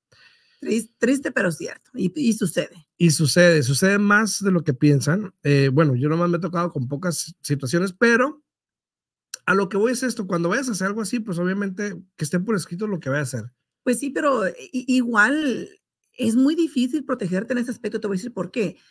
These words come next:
Speaker 1: eh, la persona que está en el préstamo sí o sí tiene que quedarse en el
Speaker 2: Sí.
Speaker 1: título de esa propiedad, porque si esa persona no está en el título de la propiedad en el momento que tú compras esa casa, el banco puede acelerar la nota y exigir que se pague la deuda por completo, ¿no?
Speaker 2: Ujú.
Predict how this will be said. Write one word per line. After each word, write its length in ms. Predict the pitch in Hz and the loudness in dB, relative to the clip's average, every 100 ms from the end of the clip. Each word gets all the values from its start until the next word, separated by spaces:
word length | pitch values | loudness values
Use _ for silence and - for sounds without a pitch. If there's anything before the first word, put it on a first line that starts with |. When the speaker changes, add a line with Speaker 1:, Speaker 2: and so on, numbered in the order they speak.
| _ _ | _ _
Speaker 1:
eh, 500 | - 202 190 180 - _ | -2 0 2 -2 -4 _
la 180 | 214 226 | -6 -4
persona 320 | 208 262 349 | -2 -2 -2
que 80 | 359 | -4
está 120 | - | -2
en 60 | 247 | 0
el 100 | 285 | 0
préstamo 500 | 262 226 269 330 - | 0 0 0 -2 -4
sí 360 | - - 320 339 | -10 -4 0 2
o 100 | 294 | 0
sí 420 | - 311 359 - _ | -2 -2 -2 -4 _
tiene 200 | - 226 | -4 -2
que 80 | 233 | -2
quedarse 240 | 196 175 156 | -2 0 2
en 80 | |
el 40 | 131 | 2
Speaker 2:
Sí. 60 | 120 | 2
Speaker 1:
título 160 | 196 | 0
de 80 | 185 | 0
esa 200 | 165 175 | 0 -4
propiedad, 440 | 170 170 160 - - _ - | -4 -2 -2 -4 -10 _ -6
porque 240 | 214 214 | -6 -4
si 80 | 233 | -2
esa 140 | 285 | -2
persona 320 | 320 285 285 277 | -2 -2 2 4
no 140 | 254 | 4
está 160 | 233 277 | 2 0
en 60 | |
el 60 | 269 | 0
título 260 | 240 247 | 0 0
de 40 | 240 | 0
la 100 | 214 | 0
propiedad 320 | - 165 190 | -2 -2 0
en 60 | 190 | 0
el 60 | |
momento 220 | 175 190 - | 0 -2 -6
que 80 | |
tú 140 | 185 196 | -10 -10
compras 280 | 220 220 202 | -8 -6 -4
esa 160 | 202 | -4
casa, 380 | 202 185 220 294 285 - - | -4 -4 -2 -4 -6 -12 -2
el 140 | 214 | 0
banco 340 | 202 233 254 233 | 0 -2 -4 -4
puede 280 | 220 226 | -2 0
acelerar 380 | 233 214 180 170 | -2 -2 0 0
la 80 | 202 | 0
nota 420 | 254 226 262 302 - | 0 -2 -4 -6 -2
y 100 | 208 | -2
exigir 340 | 180 180 190 | 0 -2 -2
que 80 | 240 | -2
se 100 | 233 | -2
pague 260 | - 175 190 | 0 0 0
la 80 | |
deuda 220 | 175 170 170 | 0 0 -2
por 140 | - | -6
completo, 420 | 151 196 214 - - | -2 0 0 -2 2
¿no? 240 | 151 131 | 4 6
Speaker 2:
Ujú. 80 | 156 | 2